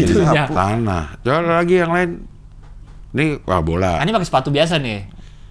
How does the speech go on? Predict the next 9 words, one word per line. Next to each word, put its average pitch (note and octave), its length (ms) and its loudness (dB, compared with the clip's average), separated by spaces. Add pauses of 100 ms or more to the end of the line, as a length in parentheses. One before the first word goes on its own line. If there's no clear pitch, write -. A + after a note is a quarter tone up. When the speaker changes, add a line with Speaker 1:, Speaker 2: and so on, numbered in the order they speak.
(800)
Speaker 2:
Ada, C3+ 260 2
ada F#3+ 100 0
yang F#3 80 2
pakai E3 160 2
sepatu C#3+ 220 0
biasa, B2 320 2
ada D3 100 2
juga. G2+ 480 0
Speaker 1:
Oh. G#2+ 1000 -6